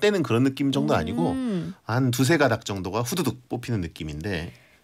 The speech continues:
Speaker 2: 약간
Speaker 1: 음.
Speaker 2: 그런 걸까요? 노란 고무줄, 이렇게 만두 포장해주는 노란
Speaker 1: 네네.
Speaker 2: 고무줄 가끔 발목에 이렇게 끼고 있으면 위로
Speaker 1: 음.
Speaker 2: 올라갔을 때 따끈따끈한
Speaker 1: 그렇죠. 그런
Speaker 2: 그런
Speaker 1: 느낌입니다.
Speaker 2: 느낌.
Speaker 1: 굉장히
Speaker 2: 음.
Speaker 1: 따갑습니다.
Speaker 2: 음.
Speaker 1: 고무링이라는 게 뭔지는 아시죠?
Speaker 2: 그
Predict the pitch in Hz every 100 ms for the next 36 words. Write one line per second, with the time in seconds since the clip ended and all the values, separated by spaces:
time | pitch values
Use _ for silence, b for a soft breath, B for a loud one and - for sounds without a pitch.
0 | _ 254 311 311 269 294 320 254 196 190
1 | 185 320 - B B - 240 294 339 339
2 | 311 285 240 214 196 185 160 165 165 147
3 | - 175 180 202 233 254 233 - 269 269
4 | 240 208 196 180 165 - - 185 214 226
5 | 214 90 92 87 165 165 165 180 175 185
6 | 196 220 202 170 185 277 269 247 - 180
7 | 170 170 165 190 156 160 175 175 - -
8 | - 339 302 - 240 185 113 143 135 123
9 | - 76 76 - 101 95 90 73 71 -
10 | - - 175 175 - 139 101 - - -
11 | 214 226 247 254 247 214 185 196 - 196
12 | 240 220 220 214 196 151 175 107 - -
13 | 196 - _ _ _ _ - 392 403 247